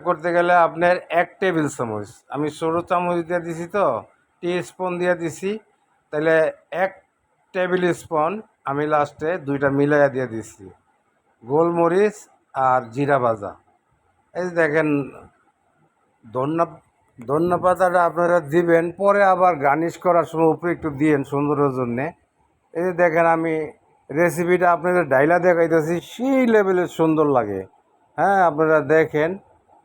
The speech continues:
এই জন্যে যারা আমার চ্যানেলটা সাবস্ক্রাইব করেন না, প্লিজ সাবস্ক্রাইব করে দেন।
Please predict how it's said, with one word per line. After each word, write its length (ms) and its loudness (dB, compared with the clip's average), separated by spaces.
এই 140 -2
জন্যে 540 2
যারা 320 4
আমার 200 2
চ্যানেলটা 440 2
সাবস্ক্রাইব 560 0
করেন 240 2
না, 140 0
প্লিজ 480 2
সাবস্ক্রাইব 640 0
করে 220 2
দেন। 280 2